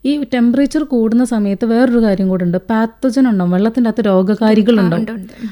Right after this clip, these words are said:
Speaker 1: ആ രോഗകാരികളും എന്ത് ചെയ്യും?
Speaker 2: വർദ്ധിക്കും.
Speaker 1: വർദ്ധിക്കും.
Speaker 2: ചൂട് ചെല്ലുമ്പോ
Speaker 1: ചൂട് ചെല്ലുന്നതിനനുസരിച്ച് ഇവരുടെ മൾട്ടിപ്ലിക്കേഷൻ കൂടും.
Speaker 2: ഉം.
Speaker 1: അപ്പോൾ
Speaker 2: രോഗങ്ങൾ
Speaker 1: രോഗങ്ങൾ
Speaker 2: ഉണ്ടാവാനുള്ള
Speaker 1: ഉണ്ടാവാനുള്ള
Speaker 2: സാധ്യത
Speaker 1: സാധ്യത കൂടും.
Speaker 2: കൂടുതലായിരിക്കും.
Speaker 1: കൂടാതെ ഈ സമയത്ത് മത്സ്യം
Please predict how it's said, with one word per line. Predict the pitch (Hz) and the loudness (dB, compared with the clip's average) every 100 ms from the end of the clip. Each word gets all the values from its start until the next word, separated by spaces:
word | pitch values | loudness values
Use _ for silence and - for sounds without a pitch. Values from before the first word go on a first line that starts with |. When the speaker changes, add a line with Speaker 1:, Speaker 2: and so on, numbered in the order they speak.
| - | -6
Speaker 1:
ആ | 247 | -4
രോഗകാരികളും | 254 226 220 220 214 214 220 | -2 -2 0 0 0 0 0
എന്ത് | 202 180 | 0 -2
ചെയ്യും? | 175 170 - _ | -2 -4 -8 _
Speaker 2:
വർദ്ധിക്കും. | 220 220 202 233 202 | -8 -6 -6 -2 0
Speaker 1:
വർദ്ധിക്കും. | 185 185 - - - | 2 0 -2 -12 -12
Speaker 2:
ചൂട് | 254 247 247 | -8 -6 -6
ചെല്ലുമ്പോ | 240 226 226 220 | -6 -4 2 4
Speaker 1:
ചൂട് | 226 240 | 4 2
ചെല്ലുന്നതിനനുസരിച്ച് | 233 208 202 208 208 202 190 226 | 0 0 2 2 2 0 -2 -2
ഇവരുടെ | 208 208 | 0 0
മൾട്ടിപ്ലിക്കേഷൻ | 220 190 185 175 190 214 180 220 | 2 2 0 -2 -2 -2 0 -2
കൂടും. | 190 180 196 | -2 -2 -2
Speaker 2:
ഉം. | 220 | -2
Speaker 1:
അപ്പോൾ | 208 277 | -2 -4
Speaker 2:
രോഗങ്ങൾ | - - - - 233 | -4 -14 -20 -14 -4
Speaker 1:
രോഗങ്ങൾ | 254 247 262 226 226 233 | -2 0 0 2 4 4
Speaker 2:
ഉണ്ടാവാനുള്ള | 247 226 220 | 4 4 4
Speaker 1:
ഉണ്ടാവാനുള്ള | 208 214 214 | 4 4 4
Speaker 2:
സാധ്യത | 214 | 2
Speaker 1:
സാധ്യത | 202 185 | 0 0
കൂടും. | 247 269 220 | 0 2 0
Speaker 2:
കൂടുതലായിരിക്കും. | 175 - - - 240 | 0 -8 -16 -4 0
Speaker 1:
കൂടാതെ | 240 262 269 | 2 2 2
ഈ | 262 | 0
സമയത്ത് | 262 233 226 269 277 | 0 -2 -2 -2 -2
മത്സ്യം | 208 190 - 254 | 0 0 -2 -4